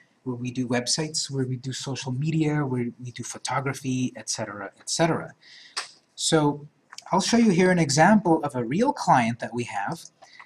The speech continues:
that is one of our most full-featured clients. Uh, we have done for them their website and their social media and photography and human resources and all of that. This is one of the ones that has the most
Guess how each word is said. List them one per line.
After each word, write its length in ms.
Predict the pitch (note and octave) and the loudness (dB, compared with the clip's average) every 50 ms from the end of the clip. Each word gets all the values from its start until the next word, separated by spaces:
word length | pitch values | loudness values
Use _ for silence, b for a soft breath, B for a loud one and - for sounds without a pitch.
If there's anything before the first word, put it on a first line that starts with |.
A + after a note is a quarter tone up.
| B B B | B B B
that 320 | D#3 D3 C#3+ C#3 C#3 C#3+ | 4 4 4 4 4 0
is 240 | D3 D3 C#3 C#3 C3+ | -2 0 0 0 2
one 140 | C#3+ E3+ F#3 | 2 4 4
of 100 | F#3 D#3+ | 4 4
our 120 | E3 D#3 | 4 4
most 360 | D3+ D#3 D3+ D3+ C#3+ - - | 4 4 2 2 0 -2 -4
full-featured 680 | - - G3+ B3+ B3 A#3 - F#3 E3 - - C#3 - - | 0 2 4 4 4 2 0 -2 0 0 -2 -2 -4 -4
clients. 720 | - - C3+ A#2 G#2 G#2 C#3+ F#3+ - - - - - - b b b b b b b b b - - - - | -6 -2 -2 -2 0 0 -2 0 2 2 0 0 -2 -4 b b b b b b b b b -16 -14 -8 0
Uh, 320 | - A#2+ B2 A#2+ A#2 A2+ G#2 | 4 6 6 6 6 4 0
we 220 | B2+ D3 E3+ F3 | 0 2 2 2
have 400 | D3 C#3+ D#3 D#3 D#3+ D#3+ C#3+ - - - _ _ - - - - _ _ _ - | 2 4 6 6 6 6 4 0 -12 -16 _ _ -20 -20 -20 -20 _ _ _ -10
done 220 | E3 D3 D#3+ D3+ D3+ | -4 0 0 0 2
for 160 | - - D#3 | 2 0 0
them 480 | C#3 D3 D3 D3 D3+ D3+ D3+ D3+ D3+ D3 | 2 4 4 4 4 2 2 0 0 0
their 180 | D3 F3+ F3+ | 0 0 2
website 520 | E3+ D#3 E3 E3+ E3 - - F3 E3 E3 D#3+ | 2 4 4 2 2 2 0 2 2 2 2
and 80 | D#3 | 0
their 100 | D3+ D3 | -6 -6
social 400 | - - - D#3+ D3+ - - D#3 | -6 -2 0 0 0 0 -2 -2
media 680 | D#3 D#3+ D#3 D3+ D3+ D3+ D3+ D3 C#3+ C#3+ C#3+ C#3+ C#3+ - b b b b b b b b b _ _ _ _ _ - | 0 0 0 0 2 2 2 4 2 2 2 0 -2 -4 b b b b b b b b b _ _ _ _ _ -4
and 160 | C#3 C#3+ - | -4 -2 -2
photography 560 | E3 D#3 - C#3+ C#3 C#3+ D3+ C#3 - D#3+ D3 | -2 0 0 2 0 0 0 -2 -2 -2 -2
and 80 | C#3+ A#2 | -2 0
human 240 | C3 D3 D3 C#3+ C#3 | 0 0 0 0 0
resources 840 | C#3 C3+ C3 - - B2+ B2 A#2+ - - C3 B2 B2 B2 A2+ G#2+ | -2 -2 -2 -2 -2 -4 -4 -2 -4 -4 -4 -4 -4 -4 -6 -6
and 340 | A2 G#2 G#2 G#2 G#2+ G#2+ G2 - - | -8 -10 -12 -10 -10 -10 -10 -10 -6
all 240 | - A#2 A#2+ A#2 A2+ | -2 -2 0 0 -2
of 80 | A2 - | -4 -6
that. 220 | G#2 F#2+ - - | -8 -12 -12 -10
This 120 | - A2+ - | -12 -10 -10
is 140 | - - - _ | -10 -12 -14 _
one 200 | A#2+ B2 C#3+ C#3+ | -4 0 2 2
of 100 | C3 B2 | 2 2
the 80 | B2 A#2+ | 0 -2
ones 180 | A2 A#2 A#2 A2 | -2 -2 -2 -4
that 140 | A#2 A2+ - - | -6 -8 -10 -8
has 260 | - A#2 A2 - - | -8 -6 -6 -6 -4
the 100 | - B2 | -4 -2
most 480 | A#2+ A#2+ A#2 A2 - - - - - | -2 0 -2 -2 -2 -2 -4 -4 -8